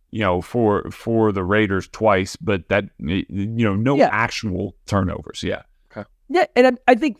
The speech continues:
Speaker 2: from, I think both teams, actually, I, I wasn't gonna put the Chiefs in here, but I think that's just out of reflex.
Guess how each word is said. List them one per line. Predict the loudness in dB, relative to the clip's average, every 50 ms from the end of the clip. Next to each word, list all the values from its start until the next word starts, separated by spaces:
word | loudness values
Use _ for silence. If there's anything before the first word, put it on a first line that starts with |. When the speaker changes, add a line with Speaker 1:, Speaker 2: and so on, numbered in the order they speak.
| -12 -12
Speaker 2:
from, | -6 -4 -4 -6 -6 _ 2 2
I | 4
think | 4 4 2 4
both | 4 4 4 2
teams, | 0 -2 -2 0 2
actually, | 2 2 2 2 2 2 2
I, | 2 2 2
I | 2 2 4
wasn't | 4 4 2 0 0
gonna | -2 0
put | 0 0 0
the | 0
Chiefs | -2 -4 -2 -2 -2 -2 -2
in | 0
here, | 2 2 2
but | 2
I | 2
think | 0 0 2
that's | 2 2 2 2
just | -2 0 2 2
out | 2 2
of | 2
reflex. | 0 0 0 2 2 2 2 0